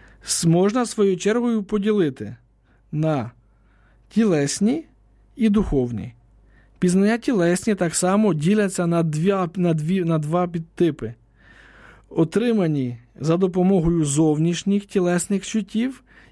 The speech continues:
і отримані за допомогою внутрішніх тілесних чи-,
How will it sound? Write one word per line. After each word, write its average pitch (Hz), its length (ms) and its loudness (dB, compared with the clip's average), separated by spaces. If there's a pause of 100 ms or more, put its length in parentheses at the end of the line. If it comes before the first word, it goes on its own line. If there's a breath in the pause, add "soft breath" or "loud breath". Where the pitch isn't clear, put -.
і 185 80 2
отримані 202 540 2
за 220 120 0
допомогою 196 640 2
внутрішніх 156 840 0
тілесних 131 600 -6
чи-, 127 160 -10